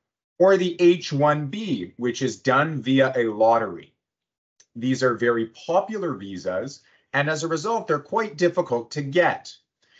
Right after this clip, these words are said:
The H one B, for example, sees more, almost one million people entered into this lottery every single year,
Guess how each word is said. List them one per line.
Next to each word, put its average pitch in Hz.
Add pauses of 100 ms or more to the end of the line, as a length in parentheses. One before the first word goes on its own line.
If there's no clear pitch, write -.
(140)
The 131
H 170
one 139
B, 208
for 117
example, 90 (340)
sees 135
more, 151 (200)
almost 165
one 131
million 190 (100)
people 151
entered 156
into 151
this 117
lottery 135
every 156
single 117
year, 120